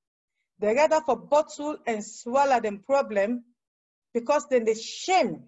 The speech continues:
for tell people dem. They dey feel say na taboo if you tell somebody say, "I need help, something wrong with me." Not a taboo. The more you speak out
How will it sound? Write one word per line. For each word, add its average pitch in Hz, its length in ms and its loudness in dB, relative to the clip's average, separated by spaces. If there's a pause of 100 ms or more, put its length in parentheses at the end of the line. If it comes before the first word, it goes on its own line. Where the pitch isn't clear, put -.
for 208 180 -4
tell 285 280 -2
people 240 320 -10
dem. 165 220 -6 (600)
They 208 80 -10
dey 202 100 -4
feel 262 160 -10
say 247 140 -10
na 214 160 -2
taboo 202 540 -8 (180)
if - 200 -16
you 190 40 -14
tell 220 180 -4
somebody 196 440 -12
say, 196 420 -10 (960)
"I 190 80 -10
need 202 220 -4
help, 170 240 -6 (560)
something 220 560 -8
wrong 196 200 -4
with 170 280 -14
me." 165 220 -14 (640)
Not 269 260 -4
a 202 60 -16
taboo. 170 480 -12 (1040)
The 202 120 -4
more 262 180 0
you 233 140 -4
speak 247 340 -10
out 214 300 -2